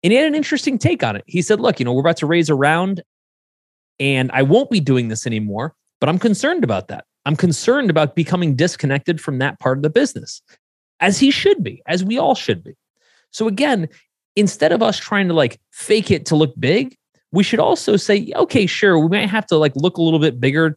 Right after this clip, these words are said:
for this account or for this type of, uh, marketing image," but we shouldn't translate that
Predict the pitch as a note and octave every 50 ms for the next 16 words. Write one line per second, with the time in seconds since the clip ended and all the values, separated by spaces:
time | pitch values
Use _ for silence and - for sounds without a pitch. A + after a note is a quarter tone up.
0 | - - - - B2 B2 D#3 D3+ - C#3 C3 - C#3+ C#3 C#3 D#3 - _ _ _
1 | _ _ _ _ _ - D3 D3 C#3+ B2+ - - C3 B2 A#2 A#2 C#3+ D#3+ D3+ -
2 | - D3+ C#3+ - C#3 B2 A#2 - G2+ A#2+ A2+ A2 G#2+ A#2 C#3 C#3+ - F#3+ G3+ G#3
3 | A3 A#3+ B3 A3 - - _ _ _ _ - B2 - C#4 F4 - D#3+ E3 - -
4 | _ _ _ _ _ _ _ _ _ - G3 G#3 - - G4 G#4+ D#4 D#3+ - -
5 | - A4 - F#4+ D4+ F#3+ - C#3+ B2+ A#2+ - - B2 A#2 A2 - -